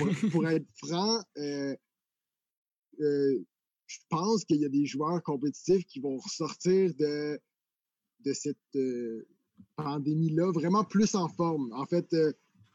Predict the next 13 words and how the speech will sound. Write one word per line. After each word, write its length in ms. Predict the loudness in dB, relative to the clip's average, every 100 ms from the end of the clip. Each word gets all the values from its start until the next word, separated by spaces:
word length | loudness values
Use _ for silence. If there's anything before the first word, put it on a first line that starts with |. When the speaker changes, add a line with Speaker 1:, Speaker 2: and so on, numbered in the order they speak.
| -10
Speaker 2:
cet 240 | -4 2
été, 300 | 2 4 4
il 80 | 4
y 40 | 4
a 60 |
beaucoup 260 | 2 0 -2
de 60 |
choses 380 | 0 2 4 4
qu'on 140 | 2 2
peut 160 | 2
moins 300 | 4 2 2
faire. 500 | 0 -2 -2 0 -2 -2
Euh, 220 | -4